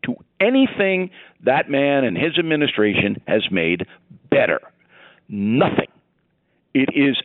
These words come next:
a rout across the board. And I'm angry about it.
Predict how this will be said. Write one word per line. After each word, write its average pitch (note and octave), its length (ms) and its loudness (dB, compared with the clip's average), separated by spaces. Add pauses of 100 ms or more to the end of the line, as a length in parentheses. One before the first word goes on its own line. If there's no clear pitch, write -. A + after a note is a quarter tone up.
a A#2 100 2
rout G2+ 760 0 (320)
across F3+ 560 0 (220)
the D3+ 80 2
board. C#3+ 640 2 (840)
And B2+ 400 0 (280)
I'm B3 180 2
angry A3+ 420 2
about E2 320 0
it. - 100 -6